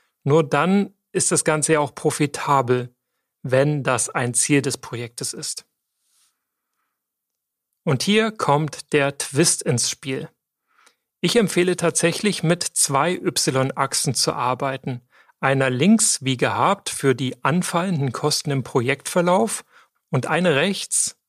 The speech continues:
mit dem für den Endkunden entstandenen Gegenwert. Wenn sich der, wie gerade beschrieben, schwer oder gar nicht beziffern lässt,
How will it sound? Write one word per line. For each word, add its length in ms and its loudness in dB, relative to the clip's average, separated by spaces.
mit 180 2
dem 400 0
für 180 0
den 240 -2
Endkunden 800 2
entstandenen 760 0
Gegenwert. 760 -2
Wenn 140 0
sich 200 -4
der, 500 2
wie 120 -2
gerade 440 2
beschrieben, 800 -2
schwer 440 2
oder 180 0
gar 260 2
nicht 200 -4
beziffern 560 -2
lässt, 460 -2